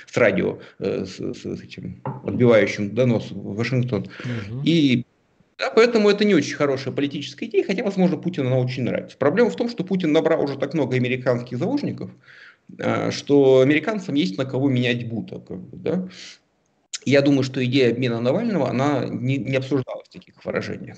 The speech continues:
Speaker 1: Как можно понять из выступления Байдена, э, он требовал, чтобы перестали издеваться и вообще отпустили Навального, и сказал, что мы, типа, за ним очень внимательно следим, за его судьбой, и если с ним что-то плохое случится, то, э, будем вас на это наказывать. И это не пустые слова,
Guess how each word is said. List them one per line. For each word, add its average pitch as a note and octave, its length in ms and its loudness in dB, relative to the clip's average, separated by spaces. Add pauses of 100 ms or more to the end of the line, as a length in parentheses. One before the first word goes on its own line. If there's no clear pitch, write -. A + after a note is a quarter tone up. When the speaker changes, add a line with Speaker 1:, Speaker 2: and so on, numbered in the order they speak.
(120)
Speaker 1:
Как - 260 -10
можно B2+ 560 0
понять A#2+ 400 2
из A#2 100 -6
выступления A#2 600 -6
Байдена, F3+ 540 0 (420)
э, A#2 80 0
он C#3+ 400 2
требовал, C3+ 440 2
чтобы - 220 -10
перестали A#2+ 400 0
издеваться B2+ 480 -2
и - 20 0
вообще A2 220 -4
отпустили B2+ 420 -8
Навального, D3+ 500 2
и - 120 -6
сказал, A#2 320 -2
что - 140 -8
мы, A#2+ 120 0
типа, A#2+ 220 -6
за A2 100 0
ним A2 160 2
очень A2 200 0
внимательно G#2 380 2
следим, G#2+ 300 -4
за G#2+ 120 -2
его G2+ 140 2
судьбой, G3 400 0
и - 60 6
если A#2 240 2
с A#2 120 -4
ним A2+ 140 2
что-то - 200 -6
плохое A#2+ 320 0
случится, - 480 -6
то, F3+ 320 0 (440)
э, G#2+ 220 2
будем B2 340 2
вас B2 220 0
на A2+ 120 0
это A#2+ 160 -4
наказывать. - 680 -6
И A2 320 -8
это F#3 180 2
не G#3+ 100 0
пустые C#3+ 380 0
слова, G#2 580 -2